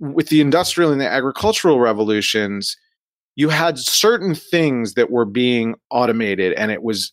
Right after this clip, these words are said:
it was significant, but it wasn't all sectors.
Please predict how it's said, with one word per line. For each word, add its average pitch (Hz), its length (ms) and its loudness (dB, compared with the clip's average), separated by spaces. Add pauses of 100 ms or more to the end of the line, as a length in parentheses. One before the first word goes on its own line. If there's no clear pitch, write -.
it 135 80 2
was 117 200 0
significant, 123 760 0
but 113 100 0
it 110 120 -2
wasn't 143 500 0 (840)
all 143 180 0
sectors. - 640 -6